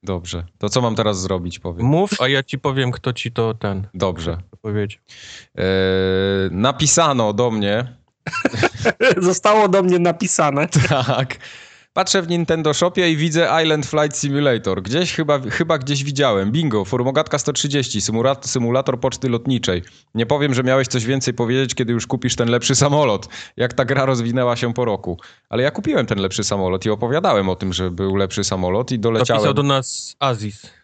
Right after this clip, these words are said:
Speaker 1: A, Aziz pisał, dobrze. No to przepraszam, że nie przykleiłem. Yy, ta gra się nie rozwinęła, <laughs> bo jak się miała rozwinąć?
Speaker 2: Słuchajcie, mnie gra do dzisiaj w ten Flight Simulator. Ma już,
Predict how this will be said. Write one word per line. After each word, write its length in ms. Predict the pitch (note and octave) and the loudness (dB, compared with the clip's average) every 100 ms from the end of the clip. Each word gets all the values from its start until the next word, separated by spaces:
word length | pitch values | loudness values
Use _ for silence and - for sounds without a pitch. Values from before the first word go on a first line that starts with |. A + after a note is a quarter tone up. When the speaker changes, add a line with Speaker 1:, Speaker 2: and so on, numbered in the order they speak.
| - | -2
Speaker 1:
A, 200 | G#2+ C3 | 0 2
Aziz 260 | G#2+ F#2 | 0 -4
pisał, 300 | - E2+ F2+ | -6 -6 -4
dobrze. 320 | G2 F2+ F2+ E2+ | -2 -4 -6 -8
No 120 | A2+ | -6
to 300 | A#2 G#2+ G2+ - _ | -4 -4 -6 -12 _
przepraszam, 500 | - G2 F#2+ F2+ F2 | -12 -6 -6 -4 -6
że 100 | E2+ | -4
nie 100 | E2+ | -6
przykleiłem. 500 | - - F2+ E2+ E2 - - - - - _ _ _ - | -6 -6 -4 -4 -6 -12 -20 -20 -20 -20 _ _ _ -6
Yy, 40 | F2+ F2 F2+ F2+ F2+ F2+ - _ _ _ | -4 -2 -2 -2 -2 -4 -8 _ _ _
ta 80 | C3+ | 0
gra 380 | B2 A#2+ D3 D#3 | 0 0 2 2
się 200 | - E3+ | 2 0
nie 240 | E3+ F3 F3 | 2 2 2
rozwinęła, 560 | D#3+ E3 G3+ A3+ - A#2 C3 - | 0 0 2 4 4 4 0 2
<laughs> 200 | C#3+ C3+ A2 | 2 2 2
bo 60 | C3+ C3 | 0 2
jak 180 | C3+ - | 0 0
się 160 | - - | -4 -2
miała 280 | G#2+ G2 - - | -4 -2 -4 -2
rozwinąć? 500 | A2 - - B2+ A#2+ - B2+ | -2 -2 -4 -6 -6 -6 -8
Speaker 2:
Słuchajcie, 460 | B2 A#2 A2+ A#2 A2+ | -4 -6 -4 -4 -2
mnie 400 | A#2+ B2+ C#3 D#3+ | -2 0 2 2
gra 260 | D3+ D3+ C#3+ | 0 -2 0
do 120 | D3 | -2
dzisiaj 340 | C3+ B2+ A2 | -2 -2 -4
w 40 | A2 | -4
ten 160 | G2+ | -8
Flight 360 | G2 - G2+ - | -6 -6 -6 -2
Simulator. 560 | G#2 - E3+ - E3+ C3 C3+ - | -2 2 2 2 0 0 0 0
Ma 60 | |
już, 160 | B2+ | 2